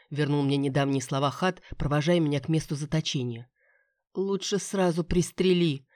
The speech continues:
простонала я, не желая сидеть в этом поместье. «А чего хочешь ты? Чем бы ты занималась, если бы не попалась во время рейда?» поинтересовался альданец. От мысли об этом сердце сдавило тоской.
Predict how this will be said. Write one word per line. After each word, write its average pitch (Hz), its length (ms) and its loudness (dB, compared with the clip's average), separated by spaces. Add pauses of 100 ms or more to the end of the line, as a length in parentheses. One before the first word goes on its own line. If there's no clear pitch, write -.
(220)
простонала 139 540 0
я, 151 200 2
не 151 140 0
желая 147 240 0
сидеть 151 340 -4
в 147 40 -4
этом 143 200 -2
поместье. 127 600 -2 (680)
«А 160 140 4
чего 190 380 2
хочешь - 600 0
ты? 123 280 0 (720)
Чем 254 320 4
бы 196 100 4
ты 196 140 4
занималась, 202 680 6
если 190 260 2
бы 185 120 4
не 190 120 4
попалась 208 500 2
во 190 100 4
время 196 320 2
рейда?» 131 480 0 (500)
поинтересовался 147 800 -2
альданец. 127 460 -4 (1160)
От - 220 -8
мысли 160 340 -2
об 143 180 -4
этом 180 240 0
сердце 156 440 -4
сдавило 135 420 -2
тоской. 127 560 -8